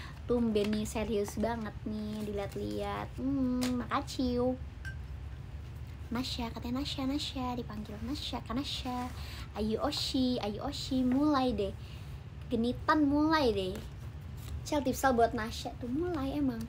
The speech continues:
Hai Nasya, mulai, mulai, udah deh. Ngambek katanya. S-, dari Kak Oci, "Selamat ya Acel atas status show-nya. Semoga kedepannya makin sukses dan semoga betah di J K T forty eight. Amin." Kan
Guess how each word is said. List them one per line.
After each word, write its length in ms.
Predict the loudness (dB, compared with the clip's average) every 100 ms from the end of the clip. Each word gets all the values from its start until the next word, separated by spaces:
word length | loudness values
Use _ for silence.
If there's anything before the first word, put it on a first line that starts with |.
| 4
Hai 160 | 6
Nasya, 640 | 6 4 2 2 4 2 2 0
mulai, 480 | 2 4 6 6 6
mulai, 400 | 4 4 2 2
udah 240 | 0 -2
deh. 80 | -4 -6 -8 -12 -10 -10 -8 -8 -10 -10 -12 -10 -6
Ngambek 320 | -2 0 0 -4
katanya. 240 | -6 -8 -8 -10 -8 -8 -8 -8
S-, 320 | -6 -6 2
dari 160 | 6 8
Kak 160 | 6 4
Oci, 240 | 4 0
"Selamat 460 | 6 8 10 8 8
ya 180 | 10
Acel 300 | 10 8 6
atas 320 | 4 4 2 2
status 240 | 2 2
show-nya. 400 | 4 6 8 6
Semoga 300 | 6 4 6
kedepannya 320 | 4 4 4 4
makin 220 | 2 0
sukses 300 | 0 -2 2
dan 160 | 4 4
semoga 240 | 4 4
betah 220 | 4 4
di 80 | 2
J 100 | 0
K 60 | -2
T 80 | -4
forty 300 | -8 -6 -6
eight. 80 | -2
Amin." 300 | 0 0 -2 -6 -8
Kan 140 | -6